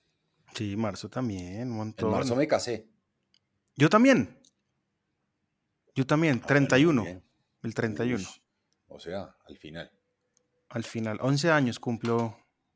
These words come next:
Speaker 1: de casado este mes
Speaker 2: Bueno, muy
Speaker 1: de
Speaker 2: bien, muy
Speaker 1: marzo.
Speaker 2: bien.
Speaker 1: Sí, sí, sí. ¿Qué más? ¿Cómo ha estado todo?
Speaker 2: Bien, ¿usted qué? Saludo
Speaker 1: Todo
Speaker 2: para
Speaker 1: bien.
Speaker 2: usted, saludo para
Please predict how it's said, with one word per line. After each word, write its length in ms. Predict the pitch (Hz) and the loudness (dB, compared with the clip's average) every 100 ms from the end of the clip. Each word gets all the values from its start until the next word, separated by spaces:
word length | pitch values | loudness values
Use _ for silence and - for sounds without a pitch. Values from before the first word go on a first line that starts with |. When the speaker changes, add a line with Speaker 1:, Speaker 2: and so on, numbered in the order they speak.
| _ _ _ _ - | _ _ _ _ -12
Speaker 1:
de 100 | 123 | -10
casado 440 | 117 - 107 107 107 | -8 -6 -2 -2 -2
este 480 | 101 - 107 101 _ _ _ | -6 -8 -8 -10 _ _ _
mes 280 | 123 107 - | -10 -8 -10
Speaker 2:
Bueno, 160 | - 87 | -10 -10
muy 120 | 80 | -10
Speaker 1:
de 180 | 67 71 | -10 -6
Speaker 2:
bien, 180 | 107 101 | -4 -4
muy 80 | 80 | -6
Speaker 1:
marzo. 240 | - 71 | -8 -8
Speaker 2:
bien. 220 | 92 90 _ _ _ _ _ _ | -10 -14 _ _ _ _ _ _
Speaker 1:
Sí, 180 | - 127 | -10 -10
sí, 80 | 110 | -8
sí. 140 | 104 - - | -12 -14 -2
¿Qué 100 | 156 | 4
más? 200 | 220 - | 4 4
¿Cómo 260 | 170 170 | 2 2
ha 20 | 175 | 2
estado 320 | - 175 170 | 2 2 2
todo? 360 | 180 208 _ _ _ _ _ | -2 -6 _ _ _ _ _
Speaker 2:
Bien, 300 | 98 113 151 | -2 6 6
¿usted 200 | 180 - | 6 0
qué? 380 | - 170 233 - - _ | 2 4 4 0 -10 _
Saludo 280 | - 113 113 | -4 2 6
Speaker 1:
Todo 100 | 123 | 6
Speaker 2:
para 100 | 127 | 6
Speaker 1:
bien. 120 | 165 214 | 4 2
Speaker 2:
usted, 120 | 170 | 2
saludo 400 | 160 120 113 113 | 4 2 2 2
para 460 | 135 139 123 98 | 2 2 0 -4